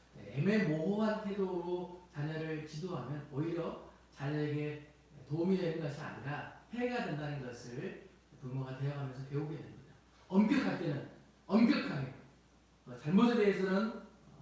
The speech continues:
세보를 하기를 하고 또 따끔한 혼내는 혼내야 되는데 저도 부모가 되니까 그게 잘 안 되더라고요. 때로는 그냥 넘어가고 싶고, "아, 그래, 다 이해하면 넘어가야지." 하는 마음이 있는데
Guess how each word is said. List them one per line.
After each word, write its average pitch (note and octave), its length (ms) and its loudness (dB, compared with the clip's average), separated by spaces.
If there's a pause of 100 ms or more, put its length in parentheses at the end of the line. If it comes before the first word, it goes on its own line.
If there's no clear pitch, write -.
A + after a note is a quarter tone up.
(100)
세보를 E3 640 -6
하기를 E3 320 -6
하고 G3 540 -4
또 - 120 -14
따끔한 A3 440 0
혼내는 F#3+ 360 0 (240)
혼내야 G#3+ 280 -4
되는데 B2+ 580 -10 (360)
저도 D#3+ 220 2
부모가 E3 300 0
되니까 D#3+ 200 -4
그게 D3+ 160 -8
잘 - 260 -12
안 A#2+ 60 -14
되더라고요. D#3 380 -8 (360)
때로는 D3 400 -4 (340)
그냥 C3+ 180 -2
넘어가고 D3+ 440 0
싶고, - 580 -10 (160)
"아, C3+ 160 -16
그래, C#3+ 240 -8
다 C#3 100 -12
이해하면 D#3 500 -6 (140)
넘어가야지." C#3+ 560 -8
하는 C#3+ 280 -4 (260)
마음이 C3 420 -4
있는데 A2+ 360 -10